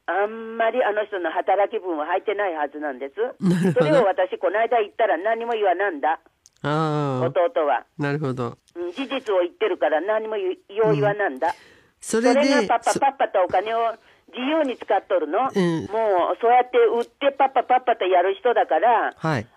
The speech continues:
Speaker 1: 多分またお金が欲しいとなると売っちゃうと思うんだわ。
Speaker 2: なるほど。で、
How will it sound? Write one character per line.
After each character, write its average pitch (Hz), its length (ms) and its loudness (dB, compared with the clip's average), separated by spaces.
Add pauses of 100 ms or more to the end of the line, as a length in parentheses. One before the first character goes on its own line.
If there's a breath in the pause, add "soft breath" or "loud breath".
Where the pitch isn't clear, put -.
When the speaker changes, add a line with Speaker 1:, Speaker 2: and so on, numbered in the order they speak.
(100)
Speaker 1:
多 214 160 0
分 196 260 -2
ま 180 140 0
た 220 340 0 (220)
お 170 100 0
金 190 220 0
が 185 80 -2
欲 185 180 -2
し 208 80 -4
い 175 60 -10
と 170 100 -2
な 165 140 -2
る 143 60 -10
と 151 120 -2
売 202 120 0
っ - 60 -14
ち 277 60 0
ゃ 233 100 6
う - 40 -2
と 160 120 0
思 156 180 -2
う 127 40 -4
ん 120 60 -10
だ 120 100 0
わ。 226 200 -2 (280)
Speaker 2:
な 143 220 0
る 131 100 -2
ほ 135 140 -2
ど。 110 260 -4 (840)
で、 302 240 0